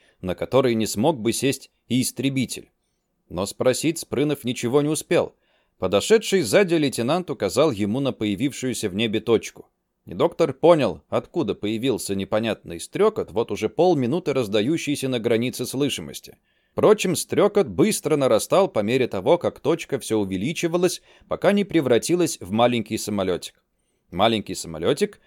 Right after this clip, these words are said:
превратился в большой и уже с грохотом нормального самолета стал резко снижаться.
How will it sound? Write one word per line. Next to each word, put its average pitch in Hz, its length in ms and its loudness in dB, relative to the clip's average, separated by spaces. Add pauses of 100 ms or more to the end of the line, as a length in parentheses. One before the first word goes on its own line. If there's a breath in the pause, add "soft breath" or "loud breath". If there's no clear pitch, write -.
(240)
превратился 139 680 4
в 156 60 2
большой 123 640 4
и 104 60 -6
уже 131 340 4
с 90 100 -4
грохотом 123 680 4
нормального 110 640 4
самолета 135 640 0
стал 165 520 2
резко 117 400 0
снижаться. 113 640 0